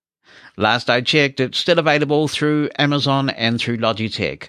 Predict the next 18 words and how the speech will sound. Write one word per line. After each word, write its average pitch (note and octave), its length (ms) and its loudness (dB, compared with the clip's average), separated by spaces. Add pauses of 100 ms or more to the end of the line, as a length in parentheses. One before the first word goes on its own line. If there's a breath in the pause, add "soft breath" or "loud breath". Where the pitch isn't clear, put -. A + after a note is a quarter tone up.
(100)
I A2+ 140 0
got G#2+ 260 0
mine G2+ 380 0
at G2 220 -8
Best G#2 360 0
Buy D#2 400 -2
here F#2+ 220 -4
in E2 100 -8
the D#2 80 -10
States. E2+ 540 -2 (300)
I'm B2+ 160 0
a B2 80 0
huge A#2 880 0
fan G#2+ 380 0
of F2+ 120 -4
the G#2 100 -4
Logitech G#2 640 -2
keyboards, A2 540 -2